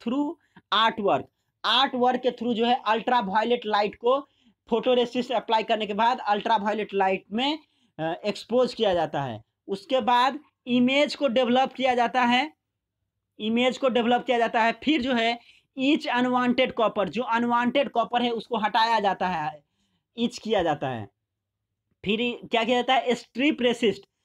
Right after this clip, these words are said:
जो स्ट्रिप है उसको रेसिस्ट किया जाता है। फिर, फिर जो है सीएनसी ड्रिल होल्स, डिवोर बोर्ड, जो बोर्ड है उसको सीएनसी, अ, के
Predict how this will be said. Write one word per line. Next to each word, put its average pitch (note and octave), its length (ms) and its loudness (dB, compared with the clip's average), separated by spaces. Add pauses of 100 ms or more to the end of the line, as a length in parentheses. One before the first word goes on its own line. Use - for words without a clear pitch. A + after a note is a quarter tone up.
(180)
जो G#3+ 120 0
स्ट्रिप C4+ 320 -4
है C4 60 2
उसको B3+ 160 0
रेसिस्ट B3 360 -2
किया B3+ 140 0
जाता B3+ 260 2
है। B3+ 260 0 (420)
फिर, D4 360 0 (380)
फिर D4 240 0
जो C#4 140 0
है B3 220 2
सीएनसी C#4 760 0
ड्रिल B3 360 0
होल्स, G3 400 0 (400)
डिवोर B3+ 460 0
बोर्ड, F3+ 300 -2 (340)
जो A3 180 0
बोर्ड A#3+ 320 2
है C4+ 120 2
उसको C4 240 -2
सीएनसी, B3+ 880 0 (260)
अ, E3+ 420 -4 (400)
के G#3 200 2